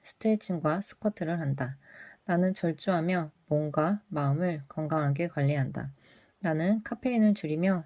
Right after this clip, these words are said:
더 맑고 가벼운 컨디션을 유지한다. 나는 출근과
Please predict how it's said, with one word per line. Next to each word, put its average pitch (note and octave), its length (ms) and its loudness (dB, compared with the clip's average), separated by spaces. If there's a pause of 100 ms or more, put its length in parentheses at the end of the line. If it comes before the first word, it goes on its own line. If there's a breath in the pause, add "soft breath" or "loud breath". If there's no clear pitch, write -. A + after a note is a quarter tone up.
더 D#3 160 -4
맑고 D3 680 0
가벼운 E3 440 0
컨디션을 F3 600 -2
유지한다. C3+ 600 -2 (460 loud breath)
나는 F3+ 460 0
출근과 G3+ 680 0